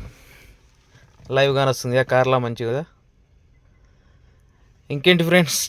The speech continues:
చెప్పాలి విశేషం? ఏంటి ఫ్రెండ్స్, ఫ్రెండ్స్ ఇప్పటి నుంచి అయితే మీకు మంచి మంచి వీడియోస్ అయితే చూపిస్తాను, ఓకేనా? ఆ వీడియోస్ అయితే ఎలా ఉంటాయంటే చూడండి, ఒక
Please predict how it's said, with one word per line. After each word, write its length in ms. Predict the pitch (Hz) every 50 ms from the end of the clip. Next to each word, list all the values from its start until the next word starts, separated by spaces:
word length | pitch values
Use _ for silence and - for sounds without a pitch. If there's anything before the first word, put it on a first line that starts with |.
| _ -
చెప్పాలి 380 | 151 147 - 170 160 156 151 147 135
విశేషం? 260 | 131 - 147 135 127 _ _ _ _ _ _ _ _ _
ఏంటి 340 | 196 196 202 202 190 165 190 190
ఫ్రెండ్స్, 260 | 185 190 190 190 185 - - 127
ఫ్రెండ్స్ 320 | - 175 175 180 175 - - - - - 143 143
ఇప్పటి 300 | 135 _ - - 170 170 175
నుంచి 140 | 170 165 170
అయితే 120 | 165 151 175 175 170
మీకు 140 | 165 147 147 139 135
మంచి 180 | 135 135 143 151 156
మంచి 180 | 156 160 156 160 143 139
వీడియోస్ 280 | 139 131 139 135 123 139 131
అయితే 160 | 131 131 127 -
చూపిస్తాను, 500 | 120 113 117 113 - - 120 117 127 139 160 - - _ - - - - - - _ _ _ - - - - _ - - - - - - - - - - - - 123
ఓకేనా? 320 | 117 - 139 139 143 156 170 160 131 - - - - -
ఆ 60 | 113 117 117 120
వీడియోస్ 320 | 127 127 135 135 123 127 123
అయితే 220 | 123 117 - 131 131 127 120 127 120 127 131 _ _ _ - - _ - - - - - 110
ఎలా 160 | 120 120 123 127 123
ఉంటాయంటే 420 | 127 120 117 127 127 123 120 120 123 117
చూడండి, 220 | - 113 117 117 120 -
ఒక 80 | -